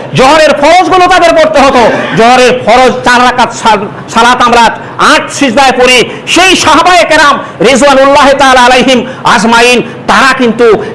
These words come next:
জোহরের চার রাকাত ফরজ নামাজ চারটা সিজদায় পড়েছিল। যারা ব্যারিকেড করে আস-, চতুর্দিকে ছিল, তারা তখন তীর খাচ্ছিল, তাদের শরীরগুলো তীরে ঝাঁঝরা করে দিচ্ছিল। এদেরকে কিছু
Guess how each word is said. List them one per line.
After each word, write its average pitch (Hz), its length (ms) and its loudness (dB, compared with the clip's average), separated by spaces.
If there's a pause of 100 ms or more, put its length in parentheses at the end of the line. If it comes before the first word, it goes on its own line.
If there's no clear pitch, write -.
জোহরের 247 400 2 (100)
চার 240 200 0
রাকাত 226 240 0 (120)
ফরজ 226 300 2
নামাজ 214 200 0 (120)
চারটা 220 300 -2
সিজদায় 208 380 0
পড়েছিল। 196 360 0 (300)
যারা 214 320 0
ব্যারিকেড 269 440 0
করে 269 180 2
আস-, - 640 -4
চতুর্দিকে 285 480 0
ছিল, 302 140 0 (400)
তারা 262 260 0
তখন 294 220 2 (140)
তীর 381 220 2
খাচ্ছিল, 330 480 0 (240)
তাদের 277 320 2
শরীরগুলো 330 640 0
তীরে 320 260 2
ঝাঁঝরা 370 360 2
করে 349 220 0
দিচ্ছিল। 285 320 0 (400)
এদেরকে 254 400 2
কিছু 254 360 0